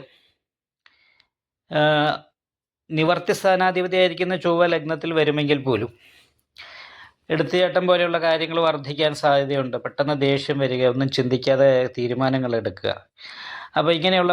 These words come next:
പ്രശ്നങ്ങൾ ഉണ്ടാകാനുള്ള സാധ്യതയുണ്ട്. അത് കാരണം കൊണ്ട് തന്നെ അവനവന് ശാരീരികമായിട്ട് നടുവേദന, വ-, തലവേദന, ഇങ്ങനെയുള്ള രോഗങ്ങൾ വർദ്ധിക്കുക, എടുത്തുചാട്ടം കൊണ്ട് ഉള്ള പ്രശ്നങ്ങൾ, ദോഷം അനുഭവിക്കുക. അപ്പൊ മറ്റുള്ളവരൊരു കലഹ സ്വഭാവം പോലെയുള്ള കാര്യങ്ങളൊക്കെ ഉണ്ടാകാം. തീ-, എടുക്കുന്ന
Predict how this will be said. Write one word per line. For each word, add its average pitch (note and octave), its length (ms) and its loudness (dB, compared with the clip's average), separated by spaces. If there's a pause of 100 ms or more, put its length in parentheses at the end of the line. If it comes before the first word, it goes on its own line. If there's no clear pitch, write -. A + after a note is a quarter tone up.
പ്രശ്നങ്ങൾ E3 400 -4 (100)
ഉണ്ടാകാനുള്ള D3 500 2 (100)
സാധ്യതയുണ്ട്. B2+ 540 0
അത് B2 160 0
കാരണം C3+ 280 0
കൊണ്ട് C#3 220 0
തന്നെ C3+ 200 0 (760)
അവനവന് D3+ 440 0
ശാരീരികമായിട്ട് D3 800 0 (100)
നടുവേദന, C#3 500 2 (100)
വ-, C3 200 2
തലവേദന, C3 520 0
ഇങ്ങനെയുള്ള C3 300 -4
രോഗങ്ങൾ B2+ 400 0 (120)
വർദ്ധിക്കുക, B2 420 0
എടുത്തുചാട്ടം B2 500 -2
കൊണ്ട് B2+ 200 2 (580)
ഉള്ള C3+ 220 2
പ്രശ്നങ്ങൾ, C3 440 -2 (160)
ദോഷം A#2 380 -4
അനുഭവിക്കുക. A2 580 -4 (540)
അപ്പൊ D3 200 0
മറ്റുള്ളവരൊരു D3 520 0
കലഹ C#3+ 320 -2
സ്വഭാവം C#3 440 2
പോലെയുള്ള C3 380 0
കാര്യങ്ങളൊക്കെ B2+ 560 -2
ഉണ്ടാകാം. A#2+ 420 2
തീ-, A#2+ 140 4
എടുക്കുന്ന A#2 320 -4